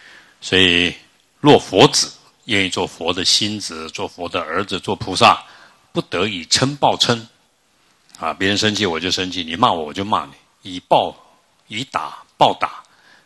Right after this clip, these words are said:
所以就算有人杀死我们父母兄弟六亲眷属，不得报复，不得家暴。乃至我们的国王为别人杀掉，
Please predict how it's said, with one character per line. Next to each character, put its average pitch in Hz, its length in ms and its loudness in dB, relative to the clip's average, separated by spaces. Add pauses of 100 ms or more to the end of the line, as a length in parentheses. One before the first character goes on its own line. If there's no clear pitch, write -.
(640)
所 117 100 -2
以 117 40 0
就 180 200 4
算 143 160 6
有 107 140 6
人 107 160 2
杀 110 180 2
死 98 140 -4
我 82 160 0
们 90 100 -6
父 113 160 -6
母 82 160 -8
兄 92 280 -6
弟 90 160 -8
六 101 160 -2
亲 92 200 -10
眷 92 200 -2
属， - 200 -8 (440)
不 180 100 2
得 85 420 -2 (520)
报 80 180 0
复， - 300 -20
不 107 80 -8
得 - 180 -14
家 82 220 -6
暴。 - 200 -8 (1040)
乃 107 120 4
至 131 100 4
我 123 200 10
们 143 120 2
的 135 120 2
国 120 240 4
王 101 400 0
为 120 180 0
别 92 180 -4
人 98 140 -2
杀 98 240 0
掉， 90 180 0